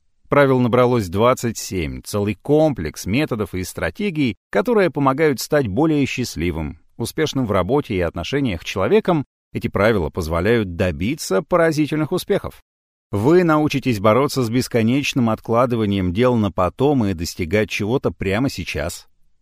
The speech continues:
Вы узнаете, как исключить, делегировать или упростить ряд повседневных задач, чтобы упорядочить свою жизнь. Вы овладеете искусством однозадачности и жизни на автопилоте.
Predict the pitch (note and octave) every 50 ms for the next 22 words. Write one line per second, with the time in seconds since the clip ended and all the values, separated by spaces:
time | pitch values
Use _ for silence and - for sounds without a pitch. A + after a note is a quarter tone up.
0 | _ _ _ _ - A2+ A2 D3 C#3+ C#3 B2 G#2 C3+ D3 C#3 C3+ B2 - A#2+ -
1 | - B2+ A#2+ - C#3 B2+ - - - A2+ A2+ F#2+ - - - - A2 A2 G2+ -
2 | - - - F#2+ B2 C3+ B2+ B2+ G2+ G2 B2 D#3 E3+ D#3+ B2+ A2 F#2+ - - B2
3 | A#2+ A#2 A2+ A2 A2 - C3 A#2+ A2 - - - - F#3 E3 - A2+ A#2 C3 C#3
4 | C3+ - - F#2 E2 - G2+ F#2 A2 C#3 C#3+ A#2 G#2+ F2+ - - E2+ F2+ F2 E2+
5 | D2+ - A#2 C#3 C#3+ - - - - - - - A2 F2+ F#2+ F#2+ - - G#2 F#2+
6 | F#2 F2+ F2 F#2+ - B2+ A2 - - C3 C3 C#3 C3 C#3+ E3+ D3+ G#2 E2 - -
7 | _ _ _ _ _ _ - G2 F#2 B2 C#3 C#3+ C#3 C#3 D3 C#3 C#3 D#3 D#3 C3+
8 | C#3 D3+ C#3+ - - D#3+ D3 - - D#3+ D#3 D3+ - _ - D3 D3+ C3 C3 C#3+
9 | D3 B2 A#2 B2+ B2 A2 B2 D3+ F#3+ - - C3+ F#2 - - - D2+ B1+ - _
10 | _ - A#2+ C3 A#2+ F2 F#2 F#2 F#2 E2 G2+ A2+ A2+ A2 A2 A2 G#2 - C3 -
11 | - C#3 E3 F#3+ F3 - D#2+ -